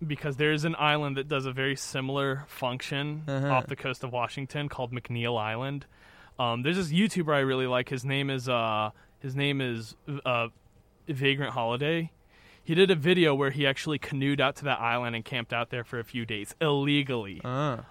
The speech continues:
Speaker 1: Um, it's really cool. He has a really good channel. His whole gimmick is he travels to, like, other countries and just, like,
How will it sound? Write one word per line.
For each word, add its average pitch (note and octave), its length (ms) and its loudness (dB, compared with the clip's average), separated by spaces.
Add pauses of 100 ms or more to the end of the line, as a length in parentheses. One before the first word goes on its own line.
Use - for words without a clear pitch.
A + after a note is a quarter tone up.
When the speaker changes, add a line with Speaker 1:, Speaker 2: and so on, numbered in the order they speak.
(120)
Speaker 1:
Um, A#2 460 0 (220)
it's C#3+ 220 -2
really D3 260 0
cool. A#2+ 280 -4
He C#3+ 140 -2
has C3 220 0
a B2 80 -4
really A#2+ 220 0
good A2+ 180 -4
channel. A2+ 460 -4 (500)
His E3+ 180 2
whole F#3+ 220 8
gimmick D#3+ 380 2
is D3 140 -2
he D#3+ 100 -4
travels D#3 480 2
to, E3 120 -2
like, C#3 220 0
other C3 220 0
countries D3+ 720 -2
and B2+ 180 -4
just, A#2+ 320 -6
like, A#2 320 -8